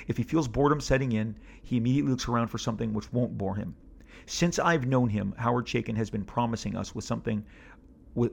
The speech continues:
s-, promising us something which brings together all his talents, all his various enthusiasms,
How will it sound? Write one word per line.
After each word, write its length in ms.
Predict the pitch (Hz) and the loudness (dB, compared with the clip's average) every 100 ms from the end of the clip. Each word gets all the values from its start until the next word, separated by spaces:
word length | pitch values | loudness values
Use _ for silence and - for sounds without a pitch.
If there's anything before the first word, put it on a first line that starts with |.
| - | -4
s-, 220 | - - - | -12 -12 -2
promising 440 | 139 143 139 147 | 2 2 2 -2
us 140 | 139 - | -2 -2
something 380 | 117 107 110 | -2 -2 -2
which 180 | 107 - | -2 -2
brings 220 | 120 117 | -2 0
together 400 | - 107 107 107 | -2 0 2 2
all 180 | - 107 | 2 2
his 160 | 110 107 | 2 0
talents, 400 | 110 104 92 - - - | -2 -2 -6 -10 -18 4
all 180 | 156 156 | 8 8
his 180 | 123 101 | 8 4
various 360 | 117 110 101 | 4 4 2
enthusiasms, 680 | 110 113 107 107 98 - | 0 0 0 -2 -2 -6